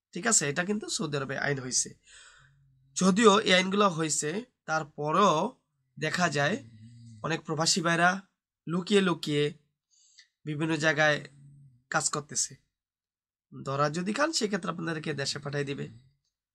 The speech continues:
আর হচ্ছে এভাবে কাজ করাটা যেহেতু এখন ইলিগ্যাল বা সৌদি সরকার আইন করে ফেলছে, এভাবে কাজ করতে পারবেন না, কাজ করলে আপনাকে দেশে পাঠাই দিবে। তো সেক্ষেত্রে আপনারা এই ধরনের ভিসাগুলো দিয়ে যেতে পারেন সৌদি আরবে, কিন্তু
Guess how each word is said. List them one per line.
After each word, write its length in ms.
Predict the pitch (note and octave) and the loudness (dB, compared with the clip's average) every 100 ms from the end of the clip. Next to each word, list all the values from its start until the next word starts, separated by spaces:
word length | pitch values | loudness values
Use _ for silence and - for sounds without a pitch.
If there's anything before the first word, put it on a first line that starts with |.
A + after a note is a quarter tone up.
| _ _ _ _ _ | _ _ _ _ _
আর 260 | - A#2+ A#2+ | -8 -8 -8
হচ্ছে 340 | B2+ C3+ - E3+ - | -10 -6 -2 -2 -2
এভাবে 320 | E3+ E3 E3 | -2 0 0
কাজ 180 | E3+ D3 - | 0 0 0
করাটা 280 | D#3 D3+ D3+ | -2 -4 -4
যেহেতু 260 | D3 D3 D3 | -4 -4 -4
এখন 240 | C#3 C#3 C3 C#3 | -6 -6 -8 -4
ইলিগ্যাল 340 | D#3 D#3 C#3 C#3 | -2 -2 -2 -4
বা 200 | B2+ B2+ B2 A#2+ _ - - - - - | -4 -4 -4 -8 _ -20 -20 -20 -20 -12
সৌদি 420 | - D3+ D3 C#3+ D3 | -8 -4 -2 -2 -4
সরকার 220 | C#3+ C#3 C#3 D#3 | -6 -8 -6 -4
আইন 120 | E3 | -2
করে 180 | G3 F#3 | -2 -2
ফেলছে, 300 | D#3+ C#3 F3+ D#3+ | -2 -2 -2 -2
এভাবে 220 | D3 C#3 C#3 | -2 -4 -4
কাজ 160 | C3+ - | -8 -8
করতে 260 | D3+ F#3+ | -10 -8
পারবেন 320 | E3+ D#3+ C#3 C3 | -2 -2 -2 -6
না, 100 | D#3 | -4
কাজ 180 | C#3+ - | -4 -4
করলে 140 | C#3+ | -6
আপনাকে 260 | C3+ - C3+ C3 | -8 -10 -12 -10
দেশে 180 | C#3 - | -10 -8
পাঠাই 260 | D#3+ D3 C3+ | -6 -6 -6
দিবে। 160 | C3+ F#3+ - _ _ _ _ _ _ _ - | -4 -6 -8 _ _ _ _ _ _ _ -14
তো 40 | C#3 | -6
সেক্ষেত্রে 540 | - E3 E3 G3 F#3+ D#3+ | -2 -2 -2 -2 0 0
আপনারা 320 | D3 D3+ D3+ D#3 - | 0 0 0 -2 -2
এই 80 | F3 F#3 | -2 2
ধরনের 240 | G3 G3 | 2 2
ভিসাগুলো 400 | E3 G3 F3 F3+ F#3+ | 0 0 0 0 0
দিয়ে 220 | F#3+ G#3+ | 2 2
যেতে 240 | G#3 G#3+ G#3+ | 4 2 2
পারেন 240 | E3+ C#3+ G#3 - | 0 -2 -6 -8
সৌদি 220 | - D3 C#3 | -8 -4 -4
আরবে, 220 | C3 D3+ - | -4 -6 -6
কিন্তু 280 | D#3+ D3+ | -8 -6